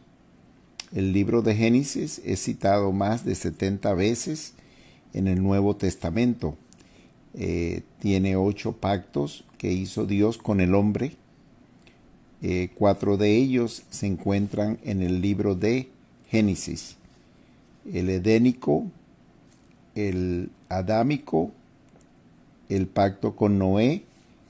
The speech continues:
y el pacto con Abraham. Los otros cuatro son el mosaico,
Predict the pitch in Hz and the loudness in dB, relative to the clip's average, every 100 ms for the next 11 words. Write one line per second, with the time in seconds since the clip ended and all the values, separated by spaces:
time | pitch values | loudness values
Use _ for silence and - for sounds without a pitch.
0 | - 101 87 92 95 - 98 - 92 92 | -2 0 0 0 -2 -2 -4 0 2 2
1 | - - 110 92 92 85 85 85 92 - | -2 -10 -8 -4 -2 -2 -2 -4 -8 -12
2 | _ - _ - _ - _ 95 95 107 | _ -20 _ -20 _ -20 _ -4 -2 -2
3 | - 127 - - 143 107 - 139 175 - | -2 -4 -4 2 6 6 6 -2 -4 -12
4 | _ - _ - - - - - _ - | _ -20 _ -20 -20 -20 -20 -20 _ -16
5 | - 110 101 104 135 339 - 87 85 90 | -4 2 4 2 0 -6 -8 -4 -2 -2
6 | 82 82 - _ _ _ - - 113 101 | -4 -6 -12 _ _ _ -20 -6 -2 0
7 | 92 104 104 104 - 156 | 0 2 2 2 -2 -6